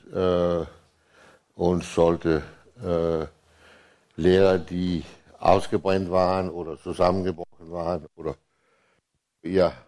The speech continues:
Ausbildung oder Schule sehr enttäuscht waren, äh, begleiten, versuchen, die zu helfen. Äh, so, wir haben viele Komponente, äh, sammeln können. Und nicht überraschend,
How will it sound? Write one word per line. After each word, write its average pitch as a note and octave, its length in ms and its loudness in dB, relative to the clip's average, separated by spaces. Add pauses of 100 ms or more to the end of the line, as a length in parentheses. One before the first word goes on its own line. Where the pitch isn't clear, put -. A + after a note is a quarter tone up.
Ausbildung G2 720 0
oder D#2+ 340 0
Schule G2+ 560 2 (180)
sehr E2+ 420 0
enttäuscht F#2 480 2
waren, F2 320 -4 (960)
äh, F2+ 500 0 (400)
begleiten, F#2 600 4
versuchen, F2+ 420 -10
die F2 140 -8
zu E2+ 160 0
helfen. F#2+ 400 0 (1040)
Äh, G2+ 280 2
so, G2 180 -10
wir G2+ 100 0
haben A2 200 0
viele B2 500 4 (120)
Komponente, G2+ 800 0 (340)
äh, G2 360 2 (300)
sammeln G#2+ 520 2
können. - 380 -6 (840)
Und G#2 380 4 (600)
nicht G#2 440 2
überraschend, G2 720 2